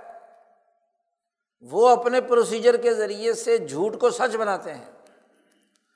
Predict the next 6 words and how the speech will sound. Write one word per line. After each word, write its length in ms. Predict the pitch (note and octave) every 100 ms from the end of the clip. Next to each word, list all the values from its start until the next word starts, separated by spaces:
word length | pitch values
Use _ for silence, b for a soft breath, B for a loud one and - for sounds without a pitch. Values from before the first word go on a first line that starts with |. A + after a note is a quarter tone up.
| _ -
وہ 180 | D#3 G#3+
عیسائیت 680 | F#3+ E3+ G3 G#3 A#3 A#3
کا 100 | -
پروسیجر 680 | G3+ G#3 G#3 A3 G#3+ A#3 A3
غلط 420 | D3 E3 A#3 A#3+
ہے، 400 | F3 G3 G#3 A3+